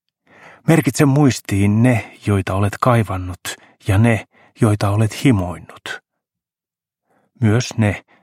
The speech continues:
joita vihasit ja jotka halusit murhata.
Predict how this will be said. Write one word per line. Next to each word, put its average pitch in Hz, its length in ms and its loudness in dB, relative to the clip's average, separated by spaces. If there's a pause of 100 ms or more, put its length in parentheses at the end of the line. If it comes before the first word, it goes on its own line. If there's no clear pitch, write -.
joita 113 280 2
vihasit 104 540 -2 (440)
ja 110 60 -2
jotka 107 400 -2
halusit 113 640 -4
murhata. - 680 -2